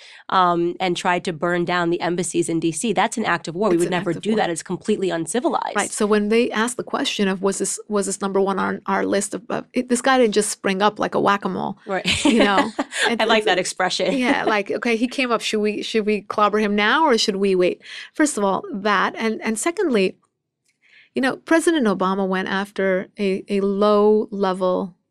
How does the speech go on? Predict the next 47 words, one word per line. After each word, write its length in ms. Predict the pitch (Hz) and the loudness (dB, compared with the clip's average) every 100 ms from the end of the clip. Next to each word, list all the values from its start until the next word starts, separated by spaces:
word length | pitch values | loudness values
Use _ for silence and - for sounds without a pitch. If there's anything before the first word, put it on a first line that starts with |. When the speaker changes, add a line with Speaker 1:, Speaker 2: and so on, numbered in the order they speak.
| _ - | _ -2
Speaker 2:
in 140 | 240 | 2
comparison 460 | 233 247 226 214 226 | 4 4 4 4 2
to 60 | |
Soleimani, 640 | 220 196 185 190 180 208 - - | 2 2 4 2 0 -2 -10 -4
a 80 | 208 | 0
low-level 640 | 202 196 220 214 190 180 | 2 4 4 2 0 -4
terrorist 640 | - 196 185 185 202 - - | -2 -2 0 -2 -8 -10 -4
who 80 | 208 | -2
was 160 | 190 - | -2 -4
at 140 | 196 | -4
an 100 | 190 | -2
Afghani 540 | - 196 - 196 196 | -2 -4 -4 -2 -2
wedding. 360 | 196 - - 208 _ _ - - - - _ | -2 -4 -8 -12 _ _ -20 -20 -20 -20 _
And 500 | 208 202 196 196 196 - | -2 0 0 -2 -6 -6
twenty-three 720 | 233 233 226 208 214 196 208 | -2 0 0 0 0 0 -4
of 180 | 180 180 | -6 -4
the 80 | 196 | -2
wedding 300 | 190 202 190 | 2 2 0
guests 380 | - - - - | -2 -6 -8 -10
were 120 | 196 | -10
killed. 360 | 208 - - - _ _ | -8 -8 -10 -18 _ _
Speaker 1:
<laughs> 240 | _ - | _ -6
I 120 | 202 | 0
know. 200 | 269 320 - - - | 2 2 0 -12 -2
I 120 | 294 | 0
know. 340 | 320 392 339 - - - | 4 4 4 0 -10 0
I 80 | - | 2
say 140 | 427 | 6
this 180 | 554 539 | 6 6
Speaker 2:
And 40 | 523 | 6
Speaker 1:
the 80 | 523 | 6
whole 460 | 523 539 554 427 | 8 8 8 6
time. 20 | 226 | 2
Speaker 2:
no 120 | 208 | 4
Speaker 1:
Nobody 240 | - - 269 | 6 6 6
Speaker 2:
one 100 | 262 | 6
Speaker 1:
cared. 400 | 262 - 494 233 | 6 6 6 4
Speaker 2:
cared. 340 | 254 311 277 | 0 0 2
No 160 | 226 240 | 2 2
one 400 | 247 262 262 254 | 4 4 2 2
batted 320 | 254 262 254 | 4 2 2
an 120 | 262 | 0
eyelash. 560 | 254 202 180 196 202 - | 0 0 0 -4 -6 -8
Speaker 1:
Isn't 200 | 294 440 | -4 -2
it? 80 | 453 - 349 | -4 0 2
I 20 | |
mean, 300 | 330 349 | 4 6